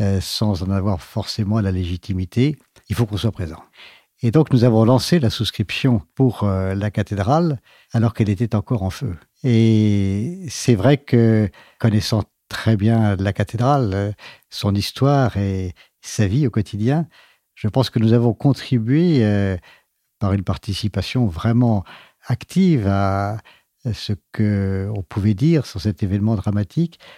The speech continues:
à le nourrir de tout ce qu'il représente au-delà de l'effondrement d'un édifice exceptionnel et en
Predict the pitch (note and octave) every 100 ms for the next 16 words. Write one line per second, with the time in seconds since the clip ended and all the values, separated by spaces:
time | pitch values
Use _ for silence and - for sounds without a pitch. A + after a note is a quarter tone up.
0 | _ _ C3 A#2+ B2+ C3+ B2 F3 D3+ G#2
1 | A#2 - D#3 - A2+ A2 A2 B2 C#3+ C#3
2 | E3+ B2 B2 G#2+ G#2 F2+ - G#2+ G#2 -
3 | A#2 G2+ G#2 A2+ G2 G2 F#2+ F2+ F2+ G2
4 | - G2+ - A2 B2+ E3 D3+ - - -
5 | - C3 C3 C#3+ D#3 B2 A#2 A2+ A2 G#2